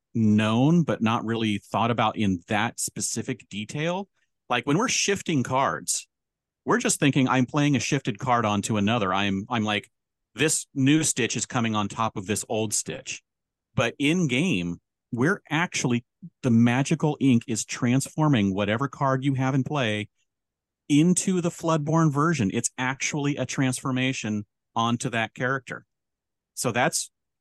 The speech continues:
that never really clicked with me before that that's what we were doing when we were shifting characters.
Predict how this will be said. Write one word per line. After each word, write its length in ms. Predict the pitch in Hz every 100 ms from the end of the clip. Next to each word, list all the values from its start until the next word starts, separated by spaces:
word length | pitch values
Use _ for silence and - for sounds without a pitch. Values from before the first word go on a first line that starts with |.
| _ _ _ _ _ _ -
that 220 | 135 147
never 240 | 147 175 170
really 240 | 180 160
clicked 300 | - 180 -
with 120 | 123
me 140 | 113 110
before 340 | 110 123 110
that 100 | 87
that's 200 | 104 -
what 140 | 110
we 80 | 104
were 100 | 98
doing 260 | 90 117 101
when 140 | 98
we 80 | 101
were 80 | 92
shifting 380 | - 101 95 87
characters. 600 | 95 87 - - -